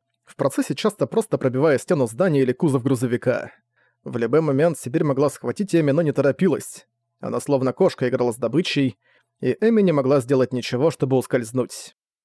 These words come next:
Она бежала, увеличивала расстояние, отрывалась так, что ей казалось, будто она спасена, но потом Сибирь появлялась рядом.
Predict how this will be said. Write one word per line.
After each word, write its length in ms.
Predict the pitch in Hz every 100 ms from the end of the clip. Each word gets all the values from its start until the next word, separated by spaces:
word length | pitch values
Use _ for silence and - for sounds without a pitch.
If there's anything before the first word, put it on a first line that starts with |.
| _ _ -
Она 240 | - 143
бежала, 600 | 135 120 139 160 147 127 _
увеличивала 580 | 127 123 190 - 135 127
расстояние, 680 | 117 123 131 170 147 131 110 _ _ _
отрывалась 500 | - - 175 240 156
так, 180 | - 233
что 160 | - 147
ей 120 | 160
казалось, 460 | 139 131 240 127
будто 260 | 120 196 -
она 100 | 139
спасена, 500 | - 123 - 151 110
но 140 | 208
потом 380 | 196 - - 175
Сибирь 320 | 131 127 180
появлялась 560 | 185 135 123 143 120 -
рядом. 420 | 147 151 139 131